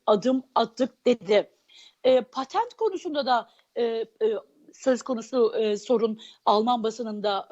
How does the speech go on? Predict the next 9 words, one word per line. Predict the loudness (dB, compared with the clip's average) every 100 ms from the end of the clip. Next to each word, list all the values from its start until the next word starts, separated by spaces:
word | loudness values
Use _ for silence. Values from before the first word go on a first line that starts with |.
| -4
e, |
yer | 0 0
almaya, | 0 -4 -4 -4 -2 -2
e, | -2 -2 0
başlıyor. | 0 0 0 2 2 0 -12 -18 -6
Özellikle | -4 -2 -4 -2 -2
Alman-, | -2 -4 -6 -8 -10 -6
Almanyalı | -2 0 0 -2 -8 -8 -4
yetkililer | -4 -4 -6 0 0